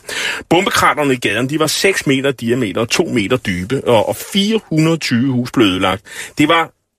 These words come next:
de gjorde så, øh, resultatet var, at halvdelen af indbyggerne var hjemløse, og elleve nordmænd, og i øvrigt også to briter, de, de omkom. Altså, tyskerne tager ingen hensyn til civilbefolkningen, øhm, og hvis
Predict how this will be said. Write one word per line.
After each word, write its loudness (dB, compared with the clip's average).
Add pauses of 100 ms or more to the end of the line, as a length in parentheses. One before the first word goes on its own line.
(140)
de -12
gjorde 2
så, 0
øh, -2
resultatet 0
var, 2
at -2
halvdelen -2
af -2
indbyggerne 0
var 0
hjemløse, -2 (440)
og 2
elleve 2
nordmænd, 0
og -6
i -2
øvrigt -2
også -4
to -2
briter, 0
de, -4 (400)
de 0 (100)
omkom. 0
Altså, -4
tyskerne 2
tager 0 (300)
ingen 2
hensyn -2
til -6
civilbefolkningen, -2 (500)
øhm, 2 (260)
og 4 (340)
hvis -2